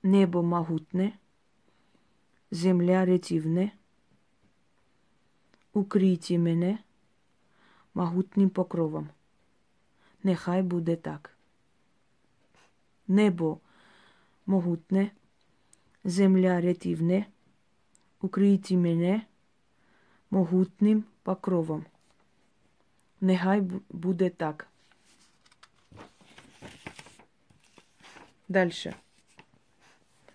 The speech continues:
победить в бою. Ну, в этом случае, наверное, победить, м, в таком словесном бою, я так думаю, пригодится, потому что надеюсь, что вам в бой идти не придётся. Хотя, если придётся,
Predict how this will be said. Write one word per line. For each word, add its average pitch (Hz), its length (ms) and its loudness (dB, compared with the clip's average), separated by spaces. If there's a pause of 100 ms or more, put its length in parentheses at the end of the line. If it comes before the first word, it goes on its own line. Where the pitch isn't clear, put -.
(560)
победить 196 500 0
в 165 120 -12
бою. 165 360 -2 (800)
Ну, 202 140 2
в 196 60 4
этом 202 260 2
случае, 214 420 -2
наверное, 175 440 0
победить, 180 720 -2 (1300)
м, 165 600 -10 (760)
в - 60 -16
таком 160 260 -8
словесном 170 640 2
бою, 151 260 -2
я 147 140 -4
так 151 240 -12
думаю, 147 400 -6 (180)
пригодится, 165 640 -4
потому 160 300 -8
что 165 220 -8
надеюсь, 170 380 -2
что - 180 -8
вам 175 180 -2
в 156 100 -8
бой 175 280 4
идти 165 200 -6
не 165 120 -2
придётся. 160 560 -4
Хотя, 175 300 0
если 220 300 0
придётся, 190 640 -2